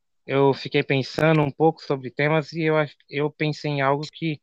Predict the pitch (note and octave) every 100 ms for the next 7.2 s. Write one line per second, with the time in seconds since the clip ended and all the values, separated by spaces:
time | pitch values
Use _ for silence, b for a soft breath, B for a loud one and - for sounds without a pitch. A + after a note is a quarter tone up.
0 | b b b D3 F3+ F3 D3+ - C#3+ C3
1 | B2+ - C3+ - B2+ C#3 D3 D3 C3+ -
2 | C#3+ E3 - _ B B B - - -
3 | D#3+ - - F3 D#3+ E3+ E3 F#3+ E3 G3+
4 | G3 F#3 - C#3+ - C3+ - F#3 F3 -
5 | _ _ _ _ _ _ _ _ _ -
6 | C#3+ C#3+ C#3+ C#3+ - F3+ F3+ - C3 C#3
7 | F3